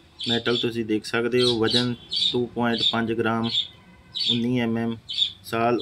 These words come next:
ਉੱਨੀ ਸੌ ਚੌਂਹਠ, ਦਸ ਰੁਪਏ ਤੋਂ ਵੀਹ ਰੁਪਏ, ਬੰਬੇ mint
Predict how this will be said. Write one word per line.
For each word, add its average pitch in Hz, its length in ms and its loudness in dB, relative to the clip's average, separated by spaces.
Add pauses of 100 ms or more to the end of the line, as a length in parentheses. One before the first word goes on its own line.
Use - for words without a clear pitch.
ਉੱਨੀ 120 200 0
ਸੌ 113 200 0
ਚੌਂਹਠ, 120 420 -2 (3250)
ਦਸ 123 280 0
ਰੁਪਏ 139 220 2
ਤੋਂ 127 180 0
ਵੀਹ 123 200 4
ਰੁਪਏ, 123 340 0
ਬੰਬੇ 113 380 0
mint 127 300 0